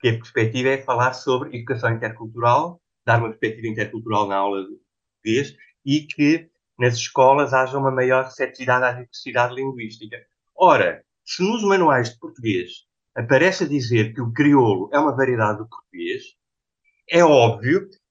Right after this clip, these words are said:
que na mentalidade de quem assim aprende, nunca o crioulo será uma língua ensinada nas escolas em Portugal, porque não é visto como uma língua, é visto como uma variedade portuguesa. Portanto, nesta perspectiva, seria tão absurdo ensinar, eh, língua cabo-verdiana na, na escola como ensinar o português do Brasil,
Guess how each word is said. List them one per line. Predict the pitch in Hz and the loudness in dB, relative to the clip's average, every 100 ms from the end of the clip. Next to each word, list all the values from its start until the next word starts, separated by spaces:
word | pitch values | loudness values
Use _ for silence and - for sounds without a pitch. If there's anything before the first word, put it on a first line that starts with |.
| _ | _
que | 160 | 4
na | 160 | 6
mentalidade | 156 156 160 156 156 175 220 | 6 6 4 6 4 4 0
de | - | -2
quem | 151 131 | 0 0
assim | 120 135 117 | -2 -2 -2
aprende, | 117 117 98 98 107 | 0 -2 -2 -4 -10
nunca | 156 202 190 151 | 2 2 4 2
o | 117 | 2
crioulo | 139 120 113 123 135 | 0 2 2 2 0
será | 147 147 | 0 0
uma | 160 | 2
língua | 156 165 165 | -4 -4 -8
ensinada | 165 160 165 | -2 0 0
nas | 170 170 | -2 -8
escolas | - 170 175 | -4 -4 -4
em | 185 | -8
Portugal, | 185 _ 208 180 _ _ _ | -12 _ -4 -4 _ _ _
porque | 135 131 | -8 2
não | 131 | 2
é | |
visto | 123 135 - | 2 -4 -6
como | 151 151 | -4 -2
uma | 175 | 0
língua, | 185 170 160 156 - | 0 -2 -6 -12 -6
é | 127 | -4
visto | 117 | -4
como | 117 135 | -4 -2
uma | 139 143 | -2 -4
variedade | 147 147 151 151 | -4 -2 -2 -4
portuguesa. | - _ 165 151 _ _ | -20 _ -10 -10 _ _
Portanto, | 151 120 - _ - | -6 -6 -8 _ 2
nesta | 202 208 | 2 2
perspectiva, | 185 - - 147 - 107 104 131 127 _ | -4 -6 -4 -4 -4 -10 -6 -6 -8 _
seria | - 185 175 170 | -4 2 2 4
tão | 196 | 2
absurdo | 190 - - 160 127 | 2 -2 -6 -4 -4
ensinar, | 131 156 151 127 | -6 -2 0 0
eh, | 113 - _ | -6 -14 _
língua | 120 123 151 143 | -2 2 2 0
cabo-verdiana | 143 127 117 120 120 117 | 0 -2 -2 -4 -2 -2
na, | 113 110 | -4 -6
na | 107 | -8
escola | 107 - 107 123 127 | -10 0 2 2 0
como | 151 | -2
ensinar | 156 165 165 165 | -2 0 2 0
o | |
português | 165 - 165 | -6 -8 -6
do | 165 | -2
Brasil, | 180 175 160 | -2 0 -4